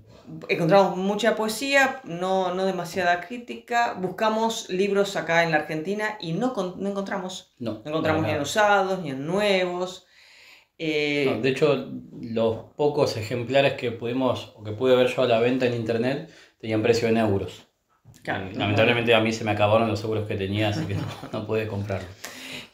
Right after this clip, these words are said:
Speaker 1: Eh, pero descubrimos que es una poeta muy interesante.
Speaker 2: Sí.
Speaker 1: Tiene unas poesías muy bellas, que es muy valorada en su tierra. Ahora vamos a contar un poquito de su historia,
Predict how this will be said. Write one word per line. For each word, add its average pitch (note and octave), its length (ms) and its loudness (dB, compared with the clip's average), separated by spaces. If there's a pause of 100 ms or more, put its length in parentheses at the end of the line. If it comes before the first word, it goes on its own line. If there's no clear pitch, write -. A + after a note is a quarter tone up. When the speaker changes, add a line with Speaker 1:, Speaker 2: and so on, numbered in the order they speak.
(100)
Speaker 1:
Eh, - 100 -6
pero C#4 260 8
descubrimos C#4 540 4
que C4+ 80 -4
es B3 80 0
una A#3+ 180 2
poeta A3 300 0
muy D4+ 260 4
interesante. F3 880 -2 (160)
Speaker 2:
Sí. A2 400 -10
Speaker 1:
Tiene F#3+ 220 4
unas E3+ 200 2 (280)
poesías D#3 400 -2
muy E3 180 0
bellas, A#3+ 640 2 (600)
que G3 160 4
es - 140 2
muy G3+ 480 2
valorada F3 480 4
en A3+ 60 2
su A3 120 -6
tierra. B3+ 360 2
Ahora E3 140 4
vamos D#3 200 0
a - 20 -16
contar D3+ 240 -6
un D#3 60 -2
poquito C#3+ 320 -6
de C#3+ 100 -4
su - 80 -14
historia, A3+ 580 -2